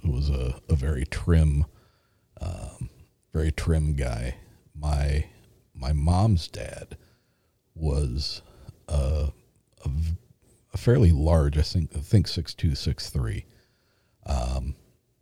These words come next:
robust, overweight, um, and he was, he,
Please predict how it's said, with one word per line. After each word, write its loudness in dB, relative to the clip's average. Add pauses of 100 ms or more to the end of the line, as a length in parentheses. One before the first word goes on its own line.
(380)
robust, 2 (1400)
overweight, 6 (920)
um, -12 (1120)
and 2
he 4
was, 2 (540)
he, -8